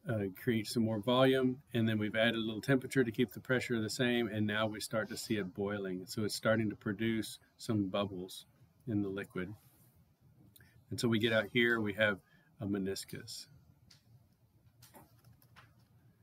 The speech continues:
But notice inside our volume, it's mostly liquid 'cause we're way over here on this region. So at this point, it's mostly liquid, a little bit of gas.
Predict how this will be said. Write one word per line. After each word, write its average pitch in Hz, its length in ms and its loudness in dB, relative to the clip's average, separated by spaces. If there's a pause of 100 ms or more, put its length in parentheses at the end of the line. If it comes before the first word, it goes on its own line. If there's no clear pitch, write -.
(2250)
But 113 100 4
notice 143 300 6
inside 135 360 8
our 120 140 6
volume, 117 480 4
it's - 180 -6
mostly 113 480 2
liquid 98 480 -2
'cause 104 160 -4
we're 104 140 -2
way 101 180 -2
over 95 220 -8
here 98 340 -2
on 90 120 -4
this 92 280 -8
region. 95 400 -8 (920)
So 110 160 -2
at 104 100 -2
this 135 180 4
point, 135 360 4
it's 107 180 -6
mostly 127 340 4
liquid, 117 380 2
a 98 60 0
little 117 260 2
bit 110 140 0
of 98 100 -2
gas. - 500 -6